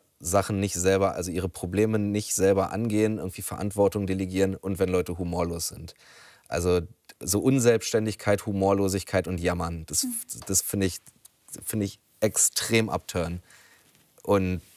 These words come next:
Speaker 1: ich achte darauf, dass ich nicht so bin.
Speaker 2: Mhm.
Speaker 1: So.
Speaker 2: Bei der Comedy geht's ja ganz stark darum, immer wieder auch Tabus zu brechen. Das ist eigentlich der Witz des Witzes ein Stück weit.
Speaker 1: Mhm.
Speaker 2: Und es gibt ja viele, äh, Witze oder, oder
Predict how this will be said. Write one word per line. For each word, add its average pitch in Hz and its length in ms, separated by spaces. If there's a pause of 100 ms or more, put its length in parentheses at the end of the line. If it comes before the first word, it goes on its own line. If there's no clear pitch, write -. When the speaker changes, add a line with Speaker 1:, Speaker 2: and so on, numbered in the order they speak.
(120)
Speaker 1:
ich - 340
achte 110 280
darauf, 95 300
dass 90 140
ich 90 160
nicht 92 160
so 85 140
bin. 80 300
Speaker 2:
Mhm. 247 420
Speaker 1:
So. - 320 (1500)
Speaker 2:
Bei 233 140
der 233 120
Comedy 277 440
geht's 240 220
ja 247 60
ganz 247 280
stark 240 360
darum, 226 300
immer 254 300
wieder 240 240
auch 226 160
Tabus 240 540
zu 233 120
brechen. 185 460
Das 185 120
ist 208 160
eigentlich 202 300
der 214 160
Witz 240 220
des - 200
Witzes 247 340
ein 262 120
Stück 262 380
weit. 185 300 (140)
Speaker 1:
Mhm. - 220 (260)
Speaker 2:
Und 220 220
es - 160
gibt 285 220
ja 220 140
viele, 277 680
äh, 214 240
Witze 247 480
oder, 190 340
oder 185 300